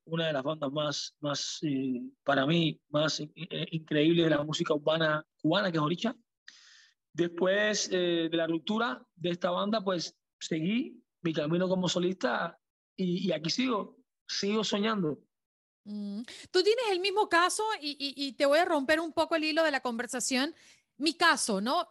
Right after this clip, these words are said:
Speaker 2: Mi nombre, mm, el, mi segundo nombre es Andreina, pero muy pocas personas conocen mi primer nombre. Y Yotuel me hace recordar mucho a mi nombre, que comienza por yo también.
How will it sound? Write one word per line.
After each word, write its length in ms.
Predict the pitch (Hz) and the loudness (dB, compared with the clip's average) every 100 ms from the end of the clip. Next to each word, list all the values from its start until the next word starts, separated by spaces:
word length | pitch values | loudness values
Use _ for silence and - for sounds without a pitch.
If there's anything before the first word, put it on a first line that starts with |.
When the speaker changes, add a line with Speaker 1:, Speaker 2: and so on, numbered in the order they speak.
| - | -8
Speaker 2:
Mi 220 | 269 320 | -4 0
nombre, 280 | 349 403 440 453 440 - _ | 0 2 2 2 0 -4 _
mm, 300 | 262 294 285 233 _ 240 - | -8 -6 -8 -12 _ -10 -2
el, 120 | 269 | 0
mi 80 | 269 | 2
segundo 360 | 294 262 370 359 | 2 0 0 0
nombre 240 | 320 330 | 0 -2
es 60 | 294 | -2
Andreina, 400 | 311 330 285 302 | -2 -2 -2 -2
pero 160 | 262 | -2
muy 120 | 233 | -2
pocas 300 | 254 302 294 | -2 -2 -2
personas 460 | - 233 233 277 277 | -2 -4 -4 -6 -6
conocen 540 | 240 226 311 - 202 | -6 -4 -4 -4 -4
mi 100 | 196 | -4
primer 420 | 180 196 185 214 202 | -6 -4 -2 -2 -2
nombre. 440 | 185 160 151 151 - - - - | -6 -6 -8 -12 -16 -20 -20 2
Y 180 | 359 302 | 4 4
Yotuel 800 | 339 349 415 359 311 285 339 392 _ _ _ - | 2 2 4 6 6 6 2 -4 _ _ _ -2
me 160 | 269 | 2
hace 240 | 285 294 359 | 2 2 -2
recordar 680 | 349 330 320 277 277 285 | 0 -2 -2 -2 0 0
mucho 300 | 302 320 320 | -2 -8 -4
a 60 | 330 | -4
mi 100 | 311 | 0
nombre, 360 | 302 285 262 285 | 0 2 2 0
que 120 | 277 | 0
comienza 480 | 247 254 262 294 285 | -2 -2 -2 0 2
por 180 | 294 | 0
yo 220 | 220 247 233 | 2 0 2
también. 580 | 277 302 294 220 233 | 0 0 2 2 0